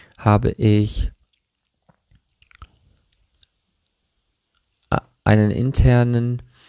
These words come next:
ähm, Dialog genau dann zugelassen, wenn ich mich nicht auf die Musik konzentriert habe, sondern ich habe mich dann mehr auf die Musik konzentriert, als ich unterwegs war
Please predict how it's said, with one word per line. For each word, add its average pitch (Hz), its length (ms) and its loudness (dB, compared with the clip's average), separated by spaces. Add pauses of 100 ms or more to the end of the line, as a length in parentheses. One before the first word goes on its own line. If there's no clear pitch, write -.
(420)
ähm, 104 680 0 (420)
Dialog 110 580 2
genau 104 300 -2
dann 107 240 -2
zugelassen, 147 880 -4
wenn 113 380 -2 (180)
ich 113 540 0 (760)
mich 104 220 -6
nicht 127 180 -4
auf 117 60 -2
die 120 100 -2
Musik 113 300 0
konzentriert - 640 -8
habe, - 240 -8
sondern 98 240 -4
ich 104 160 0
habe 104 220 2
mich 104 140 -4
dann 101 160 -4
mehr 104 160 0
auf - 60 -8
die - 120 -8
Musik 104 320 -4
konzentriert, 117 800 -4
als - 180 -8
ich 123 80 -10
unterwegs 107 540 -4
war 101 180 -4